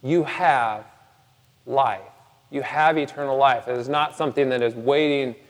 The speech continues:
to be given to you. You have it right now. But sometimes, you know, God's word is here because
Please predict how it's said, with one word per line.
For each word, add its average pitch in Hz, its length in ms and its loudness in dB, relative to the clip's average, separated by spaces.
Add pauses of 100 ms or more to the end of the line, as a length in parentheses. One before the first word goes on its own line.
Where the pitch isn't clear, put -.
(180)
to 131 60 -12
be 131 120 -4
given 131 320 -2
to - 140 -18
you. 113 100 -12
You 113 160 -16
have 120 240 -6
it 120 80 -8
right 117 240 -12
now. 120 180 -20 (1400)
But - 140 0
sometimes, 185 640 8
you 156 80 -4
know, 139 220 -2 (180)
God's 156 320 4
word 156 540 4
is 135 200 -4
here 160 440 0 (340)
because 143 640 2